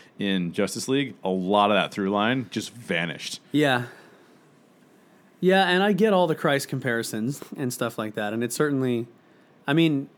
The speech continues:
Speaker 2: it is definitely a route you can go to add some relatability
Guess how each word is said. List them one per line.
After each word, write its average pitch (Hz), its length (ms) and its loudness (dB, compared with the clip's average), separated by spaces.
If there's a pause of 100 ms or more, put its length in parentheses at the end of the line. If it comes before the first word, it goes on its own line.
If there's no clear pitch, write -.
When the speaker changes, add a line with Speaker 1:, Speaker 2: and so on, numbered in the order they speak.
(120)
Speaker 2:
it 147 160 2
is 160 180 4
definitely 139 500 0
a 131 60 0
route 117 320 -2
you 120 100 -6
can 117 220 -4
go 110 380 -2
to 104 160 -6
add 107 240 -6
some 110 240 -6
relatability 107 880 -4